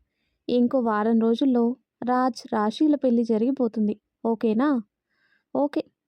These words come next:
టేక్ కేర్," అంటూ కార్ తీసుకుని వెళ్ళిపోయాడు రాజశేఖర్. ఛాయ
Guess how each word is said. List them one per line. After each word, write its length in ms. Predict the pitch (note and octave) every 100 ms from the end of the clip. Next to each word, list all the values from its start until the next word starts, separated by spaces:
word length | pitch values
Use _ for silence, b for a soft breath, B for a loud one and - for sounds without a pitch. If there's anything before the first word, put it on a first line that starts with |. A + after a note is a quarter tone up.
| -
టేక్ 220 | C4 C#4 -
కేర్," 160 | D4+
అంటూ 300 | C4 B3 B3
కార్ 440 | B3+ - D#4 E4+ F#4
తీసుకుని 480 | D4 C4+ C4+ B3+
వెళ్ళిపోయాడు 600 | A3+ A3+ C#4 C4+ B3 A#3 A#3+
రాజశేఖర్. 580 | G#3+ G#3 A#3 - - - _ _ _ _ _ _ _
ఛాయ 420 | - B3+ C4 B3+